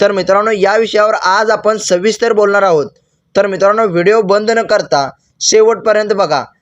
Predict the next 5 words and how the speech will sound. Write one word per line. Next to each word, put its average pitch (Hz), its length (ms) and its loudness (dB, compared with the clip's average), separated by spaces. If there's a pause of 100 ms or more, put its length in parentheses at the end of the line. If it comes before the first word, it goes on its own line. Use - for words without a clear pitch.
(220)
नमस्कार 220 540 0
मित्रांनो, 214 440 0
मी 208 240 -4
ताना 202 300 0
जॅक्के 156 440 -2